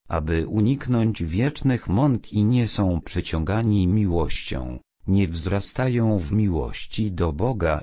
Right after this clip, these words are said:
i Chrystusa, nigdy nie będą przygotowani pod jakimkolwiek względem do uczestnictwa w Królestwie Bożym wraz z pozostałym,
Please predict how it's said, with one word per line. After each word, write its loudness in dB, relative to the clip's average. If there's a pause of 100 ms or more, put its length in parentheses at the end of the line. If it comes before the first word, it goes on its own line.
(100)
i -2
Chrystusa, 0 (200)
nigdy 2
nie 2
będą 0
przygotowani 0
pod -2
jakimkolwiek 0
względem 0
do 0
uczestnictwa -4
w -12
Królestwie 0
Bożym 0
wraz 0
z -6
pozostałym, -4